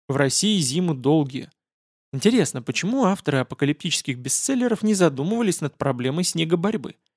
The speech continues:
Хрен ты зимой куда проедешь на автомашине по дорогам. Даже на гусеничных вездеходах будет непросто. Некому чистить полосу, мертвая тема. Ищи лошадок и сани.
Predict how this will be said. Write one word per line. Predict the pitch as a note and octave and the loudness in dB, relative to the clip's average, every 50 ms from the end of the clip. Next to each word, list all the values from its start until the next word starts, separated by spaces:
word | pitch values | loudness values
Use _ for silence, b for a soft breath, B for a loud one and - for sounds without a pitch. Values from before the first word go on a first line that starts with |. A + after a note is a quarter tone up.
| _ _ _ _ _ _ _ _ _ _ - | _ _ _ _ _ _ _ _ _ _ 0
Хрен | C#3 D3+ D#3+ D#3+ | 2 2 2 4
ты | D#3 D#3+ | 2 2
зимой | C#3+ A2+ D#3 D#3+ E3 D#3+ C#3+ | 2 2 2 4 4 2 2
куда | - D3+ C3+ C#3+ | 2 4 4 4
проедешь | B2+ - C3+ C#3 D3 D3+ D3 C#3 B2+ - | 2 4 2 2 2 4 2 2 0 0
на | C#3+ C3+ C3+ | 0 0 -2
автомашине | A#2+ - C#3+ C3+ C3+ C#3 - - D#3 C3+ C3 | 0 -2 -2 -2 -2 -2 0 0 0 -2 -2
по | A#2 - C3 | -2 -4 -2
дорогам. | A#2+ C3+ C#3+ D3+ C3+ B2+ B2+ A#2 - - _ _ _ _ _ _ _ _ _ | 0 2 2 2 2 0 -4 -10 -18 -20 _ _ _ _ _ _ _ _ _
Даже | A#2+ C#3 C#3+ C#3+ B2+ C#3 | -2 2 2 2 2 2
на | D3 D3 D3 C#3+ | 2 2 0 2
гусеничных | C#3 D#3+ D#3 - D#3+ D#3 D#3 D3 - - D#3 - - | 0 0 0 0 -2 -4 -4 -4 -4 -4 -6 -4 -2
вездеходах | D3+ D#3 D3 C#3+ F3 F3+ - - G#3+ F3+ D3 C#3+ B2 | -4 -4 -2 0 -2 -2 2 2 2 4 4 2 2
будет | B2 B2 C3 B2 B2+ A2+ | 0 -2 -2 -2 -2 -2
непросто. | C#3 C#3+ D3 - - C#3 B2 - - - - _ _ _ _ _ _ _ _ _ _ _ _ _ | -2 -6 -4 0 0 0 0 -2 -6 -12 -16 _ _ _ _ _ _ _ _ _ _ _ _ _
Некому | E3 A3 A#3 E3 F#3+ F#3 F3+ F3 | 2 2 4 4 2 2 2 2
чистить | - G#3 G#3 E3+ - D3+ C3+ - | 2 2 0 0 -2 -4 -6 -2
полосу, | - C#3 D#3 E3+ E3+ - - D3 A#2+ - | 0 2 2 2 2 2 -2 -4 -6 -8
мертвая | C3 C3 D3 F#3 G3 E3 - D#3 D#3 D3+ C#3+ | -6 -2 0 2 2 2 2 2 2 2 2
тема. | - F3+ F3+ D3+ B2+ C3 - _ _ _ _ _ _ _ - | 0 -2 -2 -2 -4 -8 -14 _ _ _ _ _ _ _ -2
Ищи | C#3 B2+ - - F3+ | 0 0 2 4 4
лошадок | F#3+ F#3 E3+ D#3 - F3 E3+ F3 E3+ C#3+ - | 4 4 4 4 4 2 2 2 0 0 0
и | D3 | -2
сани. | C3+ - - E3+ E3 D3+ C3+ B2+ - | -2 0 2 2 2 2 0 -4 -10